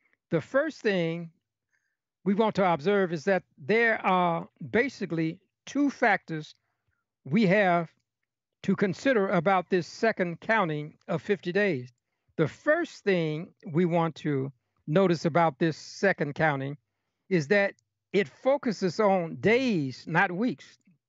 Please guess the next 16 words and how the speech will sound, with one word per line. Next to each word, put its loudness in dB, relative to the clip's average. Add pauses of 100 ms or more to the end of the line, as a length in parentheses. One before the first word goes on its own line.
(320)
That's 0
what -2
the -12
second -4
one -6
focuses -8
on. -10 (680)
And 2
we 4
notice, 0 (2000)
and 0
what 2
we -2
notice 0
is -2
that 0